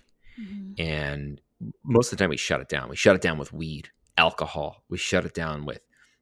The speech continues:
Speaker 2: everything, right? Like, you know, if you're in the wrong relationship,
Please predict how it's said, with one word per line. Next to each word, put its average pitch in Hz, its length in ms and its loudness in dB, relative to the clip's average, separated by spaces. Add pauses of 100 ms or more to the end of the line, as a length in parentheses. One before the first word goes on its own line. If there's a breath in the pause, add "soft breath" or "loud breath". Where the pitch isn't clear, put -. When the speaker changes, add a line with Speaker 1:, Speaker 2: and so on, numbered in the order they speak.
(100)
Speaker 2:
everything, 110 400 8
right? 80 260 -2
Like, - 120 -16 (200 soft breath)
you 143 140 8
know, 131 240 12
if 107 140 6
you're 101 100 8
in 101 80 4
the 92 80 0
wrong 87 240 0
relationship, 71 580 -4